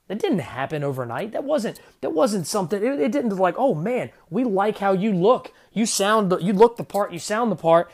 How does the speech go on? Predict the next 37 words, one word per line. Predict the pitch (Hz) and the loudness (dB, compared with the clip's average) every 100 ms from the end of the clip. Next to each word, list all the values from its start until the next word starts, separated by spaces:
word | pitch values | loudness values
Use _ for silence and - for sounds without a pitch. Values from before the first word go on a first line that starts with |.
| - - | -14 -6
Man, | 180 175 | -6 -4
look, | 110 - - | -8 -12 -8
let's | 214 - | -8 -4
go | 294 | 0
ahead | 302 | 2
and | 233 214 | 2 0
make | 254 - | -2 0
you | 294 | 0
a | |
lieutenant." | 240 233 208 226 294 - _ _ _ _ _ _ _ _ _ _ _ _ _ | 2 0 -2 -4 -6 -10 _ _ _ _ _ _ _ _ _ _ _ _ _
That's | - - | -12 -6
not | 254 240 190 | -6 -6 -6
what | 190 185 | -4 -4
it | - | -8
took. | - 262 311 - _ _ _ _ _ _ _ _ _ _ _ _ _ _ _ - | -6 -6 -6 -14 _ _ _ _ _ _ _ _ _ _ _ _ _ _ _ -8
It | 240 | -4
took | 269 208 | -4 -2
people | 240 254 202 | -4 -2 -2
investing | 151 113 135 - - 131 | -2 0 -2 -2 -4 -8
in | 120 107 | -8 -12
me. | 87 - _ - | -16 -20 _ -8
It | 208 | -4
took | 285 208 | -2 -2
people | 233 247 190 | -4 -4 -6
smacking | - 196 226 226 | -4 -4 -4 -4
me | 202 | -4
upside | 190 220 202 | -4 0 0
the | 156 | 0
head | 214 | -2
when | 214 170 | 0 -2
I | |
was | 143 | -4
going | 120 185 247 | -2 0 0
down | 147 120 | -2 -6
the | 117 | -8
wrong | 110 104 95 | -10 -10 -12
path. | 107 95 - | -14 -14 -16